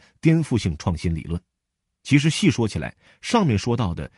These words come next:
数据存储行业的例子所发生的颠覆，包含有两个层面，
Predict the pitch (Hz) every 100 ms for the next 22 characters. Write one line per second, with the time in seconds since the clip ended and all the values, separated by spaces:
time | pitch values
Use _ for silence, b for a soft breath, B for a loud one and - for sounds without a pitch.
0 | _ - - 175 - 113 - 127 175 73
1 | - 90 90 85 92 - - 82 - 110
2 | 113 92 131 131 117 - b b - 139
3 | 131 85 98 95 90 73 - 104 - 82
4 | 85